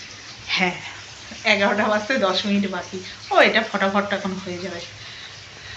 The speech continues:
তা চলো, এই ব্রেকফাস্ট বানানোর পর আজকে দুপুরে তো খিচুড়ি খাওয়ার মৌসুম আজকে। মানে কি বলবো,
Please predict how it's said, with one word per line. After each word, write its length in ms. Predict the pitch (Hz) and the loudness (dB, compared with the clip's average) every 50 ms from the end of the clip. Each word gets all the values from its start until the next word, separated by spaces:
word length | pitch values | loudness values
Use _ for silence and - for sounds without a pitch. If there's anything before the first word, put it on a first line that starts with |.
| - - | -2 0
তা 100 | 214 202 | 2 2
চলো, 300 | 202 220 220 233 285 - - 220 | 2 2 0 -2 -2 -2 0 0
এই 80 | 214 | 0
ব্রেকফাস্ট 500 | 196 196 196 214 202 208 - 226 214 - - | 0 2 0 0 -2 -2 -4 -6 -6 -4 -2
বানানোর 400 | 208 202 202 208 208 214 214 214 214 220 | 0 0 2 2 2 2 0 0 2 4
পর 160 | 226 226 226 | 4 6 6
আজকে 320 | 202 - 196 - - 226 | 4 2 2 0 -2 -4
দুপুরে 380 | 202 196 185 - - 220 226 226 | -2 -2 -2 -2 0 0 0 0
তো 120 | 226 247 240 - | 0 -2 -6 -6
খিচুড়ি 460 | - - 196 196 - 226 226 226 240 233 - | -6 -6 -4 -4 -4 -4 -4 -4 -4 -4 -2
খাওয়ার 220 | - 220 214 220 214 214 202 190 180 185 185 185 185 | 0 2 2 2 2 2 0 0 -2 -4 -4 -4 -2
মৌসুম 560 | 190 196 202 202 202 202 - 208 190 185 180 170 170 | 0 2 2 2 2 0 -2 -2 -2 -2 -4 -6 -8
আজকে। 340 | 170 180 185 - - 180 180 180 - - - - - - - - - | -10 -10 -12 -12 -12 -12 -12 -14 -14 -16 -16 -16 -16 -16 -16 -8 -6
মানে 380 | 190 190 202 208 208 202 190 - - | -2 -2 0 0 0 -2 -2 -4 -4
কি 120 | - 220 208 190 | -4 -4 -2 0
বলবো, 300 | 185 185 185 185 185 | 0 0 0 0 0